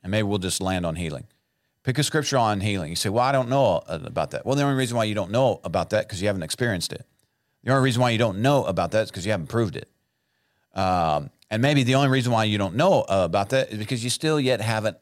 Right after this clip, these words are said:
allowed it. Um, anytime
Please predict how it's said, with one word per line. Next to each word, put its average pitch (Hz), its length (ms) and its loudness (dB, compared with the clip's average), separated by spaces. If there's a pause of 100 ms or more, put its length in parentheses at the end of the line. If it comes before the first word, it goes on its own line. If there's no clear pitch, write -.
allowed 117 580 0
it. - 280 -8 (960)
Um, 113 460 0 (100)
anytime 135 960 0